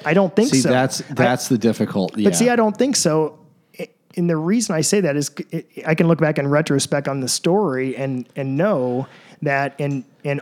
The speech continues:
Speaker 1: all the things that I'm doing today, I mean, there, there, you're not gonna,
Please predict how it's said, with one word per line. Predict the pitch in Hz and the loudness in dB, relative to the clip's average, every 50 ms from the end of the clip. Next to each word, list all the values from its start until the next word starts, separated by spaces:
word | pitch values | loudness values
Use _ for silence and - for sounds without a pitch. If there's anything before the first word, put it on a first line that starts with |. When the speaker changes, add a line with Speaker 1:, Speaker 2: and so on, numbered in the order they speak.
| - - | -4 -2
Speaker 1:
all | 151 165 175 185 185 185 | 0 0 2 2 2 2
the | 170 180 165 | 2 0 0
things | - - 165 170 170 165 156 - | 0 0 2 2 2 2 0 0
that | 156 143 | -2 -2
I'm | 139 139 143 | -2 -2 -2
doing | 139 147 156 156 156 147 147 | 0 0 2 2 2 0 -2
today, | 135 - 135 135 151 175 156 113 107 104 101 110 120 120 _ _ _ _ _ _ _ _ _ _ _ _ - - | -2 -4 -4 -2 -2 -2 -2 -4 -6 -8 -8 -8 -10 -10 _ _ _ _ _ _ _ _ _ _ _ _ -10 -6
I | |
mean, | 147 143 143 143 135 131 120 151 | -4 -4 -2 -2 -4 -6 -4 -2
there, | 175 196 - | -2 -2 0
there, | - 165 196 226 247 - 143 - - 220 - - - | 0 0 2 2 0 -2 -6 -8 -8 -14 -12 -8 -6
you're | 190 185 | -4 -2
not | 196 190 | -2 -2
gonna, | 170 156 - | -2 -4 -6